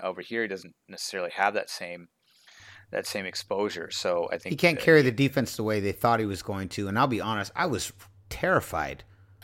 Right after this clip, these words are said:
Speaker 2: when they
Speaker 1: Oh,
Speaker 2: traded
Speaker 1: I,
Speaker 2: for him.
Speaker 1: yeah, I thought it was a huge pickup, but it really hasn't worked out for them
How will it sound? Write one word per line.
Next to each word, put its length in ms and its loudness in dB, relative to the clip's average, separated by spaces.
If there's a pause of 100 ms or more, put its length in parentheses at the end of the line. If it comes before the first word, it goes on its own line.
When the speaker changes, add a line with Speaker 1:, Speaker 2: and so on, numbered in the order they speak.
(240)
Speaker 2:
when 200 -2
they 80 0
Speaker 1:
Oh, 20 0
Speaker 2:
traded 340 6
Speaker 1:
I, 120 6
Speaker 2:
for 120 -2
him. 100 -10
Speaker 1:
yeah, 180 6
I 100 10
thought 140 2
it 40 6
was 100 0
a 40 -10
huge 280 -10
pickup, 340 0
but 100 -2
it 80 -8
really 200 -6
hasn't 260 -6
worked 220 -10
out 200 -2
for 120 -14
them 400 -8